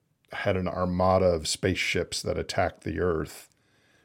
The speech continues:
you know that humanity would band together and sacrifice and have curfews and do everything we can to protect our planet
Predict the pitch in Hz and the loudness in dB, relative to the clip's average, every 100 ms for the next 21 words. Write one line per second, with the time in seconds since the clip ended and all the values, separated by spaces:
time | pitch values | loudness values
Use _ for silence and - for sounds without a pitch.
0 | _ 101 107 110 101 107 101 85 80 95 | _ -2 0 2 4 6 6 4 0 -2
1 | 85 87 92 87 80 80 80 73 82 82 | 0 2 2 0 -2 -2 -4 -4 0 0
2 | 80 - 85 82 80 107 117 - _ _ | -2 -4 -2 0 2 0 -2 -10 _ _
3 | _ _ _ _ _ 95 85 82 76 76 | _ _ _ _ _ -4 -2 -2 -4 -2
4 | - 95 82 - - 90 90 92 - 80 | 2 2 2 -4 0 4 4 2 -2 -2
5 | 76 78 76 - 110 92 - 98 98 98 | -2 -4 -6 -2 0 0 0 2 2 2
6 | 92 80 85 87 104 110 104 95 90 87 | 0 -4 -2 2 4 4 2 0 -2 -4
7 | - 87 82 80 - 85 92 87 - 82 | -4 -4 -4 -6 -8 -4 -4 -4 -4 -4
8 | 80 - 85 80 76 | -4 -2 -2 -2 -4